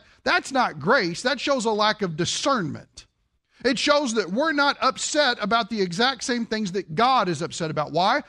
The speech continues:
Because he declares what is right. He declares what is righteous. Everybody with me?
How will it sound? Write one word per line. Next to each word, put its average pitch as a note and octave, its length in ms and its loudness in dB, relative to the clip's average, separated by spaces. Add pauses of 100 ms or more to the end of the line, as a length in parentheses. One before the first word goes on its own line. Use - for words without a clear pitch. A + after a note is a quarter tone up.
(140)
Because G3+ 320 -2
he B3+ 140 0
declares A3 460 -2
what E3 200 0
is C3 140 -6
right. G3+ 600 -2 (640)
He A3 80 0
declares F#3+ 440 0
what D#3+ 160 -2
is C#3 120 -4
righteous. - 1080 -6 (340)
Everybody E3 280 0
with F3+ 220 -2
me? A#3 220 -6